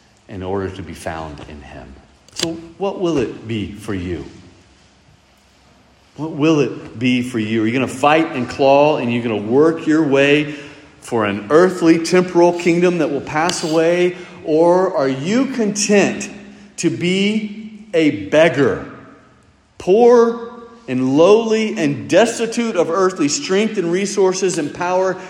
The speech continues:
and yet a citizen of a glorious eternal kingdom that will shortly be revealed?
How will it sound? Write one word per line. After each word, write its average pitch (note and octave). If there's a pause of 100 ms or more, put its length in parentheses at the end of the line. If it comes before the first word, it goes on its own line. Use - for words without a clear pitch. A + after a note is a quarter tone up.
(120)
and D#3+
yet E3+
a D3
citizen C3+ (640)
of A2
a G#2+
glorious G#2+
eternal C3
kingdom F#2
that F2
will F2+
shortly G#2
be F#2+
revealed? D2